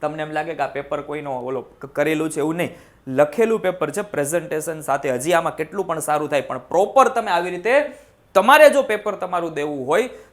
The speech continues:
તો હજી ગાલાના પ્રશ્નોપત્રો છે એ લખી પ્રશ્ન અને જવાબની સાથે,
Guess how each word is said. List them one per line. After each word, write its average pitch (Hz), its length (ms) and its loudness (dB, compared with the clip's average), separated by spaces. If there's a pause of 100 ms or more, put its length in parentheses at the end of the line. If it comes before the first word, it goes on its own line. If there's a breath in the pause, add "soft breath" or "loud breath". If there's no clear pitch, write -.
તો 151 120 2
હજી 131 280 0
ગાલાના 170 420 2
પ્રશ્નોપત્રો 151 720 -4
છે 170 120 -6
એ 156 140 -4
લખી 139 340 -2
પ્રશ્ન 156 420 -8
અને 139 340 -4
જવાબની 131 480 -4
સાથે, 175 460 0